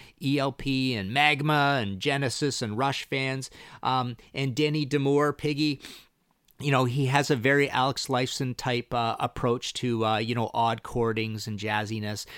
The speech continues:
They, they, um, you know, they have odd time signatures, complicated songs. But the other thing that makes them a progressive rock fan and similar to Rush is they are very conceptual. This is a band that's conceptual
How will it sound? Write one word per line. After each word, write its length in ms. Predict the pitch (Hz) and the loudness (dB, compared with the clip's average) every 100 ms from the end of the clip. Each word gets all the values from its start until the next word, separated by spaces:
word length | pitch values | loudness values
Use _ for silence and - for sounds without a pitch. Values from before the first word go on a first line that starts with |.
| - - | -8 2
They, 240 | 143 139 | 4 4
they, 320 | 123 131 135 131 | 2 0 2 4
um, 260 | 127 120 - - - - | 2 0 -8 -16 -8 2
you 60 | 160 | 4
know, 80 | 143 | 4
they 100 | 151 | 4
have 180 | 160 | 4
odd 240 | 127 139 131 | 6 4 2
time 300 | - 127 127 | -2 -2 0
signatures, 640 | - 127 123 - 131 117 | -2 -4 -4 -4 -2 -2
complicated 640 | - 131 123 127 131 120 - | -2 -2 0 -2 -2 -4 -2
songs. 320 | 135 123 131 - - | -2 -2 -4 -8 -2
But 100 | 214 | 2
the 140 | 220 | 4
other 200 | 247 240 | 6 4
thing 380 | 185 202 190 180 | 2 2 2 2
that 220 | 165 156 151 | 0 0 0
makes 260 | 160 - | 0 0
them 200 | 165 143 | 0 2
a 60 | 139 | 0
progressive 560 | - 127 160 156 143 | -4 2 2 2 0
rock 260 | 131 131 127 | 2 2 2
fan 320 | - 135 131 | -2 0 0
and 200 | 123 123 | -2 -4
similar 380 | - 160 147 131 | -2 0 2 2
to 80 | 120 | 2
Rush 320 | 123 120 - - | 2 2 -2 -4
is 220 | 131 113 | -2 0
they 120 | 127 | 0
are 140 | 123 | 0
very 240 | 113 120 107 | 2 0 0
conceptual. 760 | - 101 156 156 - 104 78 - - - | -6 -4 -2 -2 -2 -6 -6 -10 -16 -2
This 220 | 147 143 151 | 2 4 4
is 100 | 135 | 4
a 60 | |
band 280 | 131 135 131 | 4 4 2
that's 160 | 120 - | -2 -2
conceptual 960 | 127 - 135 135 - 135 117 110 104 | -4 -2 0 0 -2 0 2 2 -2